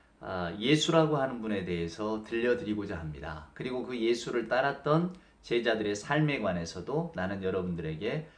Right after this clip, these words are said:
어, 보여드리겠습니다.라고 이 누가복음이 시작을 합니다. 그래서 여러분, <clears throat> 네 권의 복음서 가운데서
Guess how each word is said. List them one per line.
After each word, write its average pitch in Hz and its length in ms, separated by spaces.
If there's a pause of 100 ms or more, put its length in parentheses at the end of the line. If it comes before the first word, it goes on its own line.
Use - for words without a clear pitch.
(120)
어, - 200
보여드리겠습니다.라고 98 1800 (240)
이 107 140
누가복음이 92 640
시작을 127 420
합니다. 78 380 (100)
그래서 - 280
여러분, 113 440
<clears throat> 127 840
네 147 160
권의 175 260
복음서 135 380
가운데서 101 800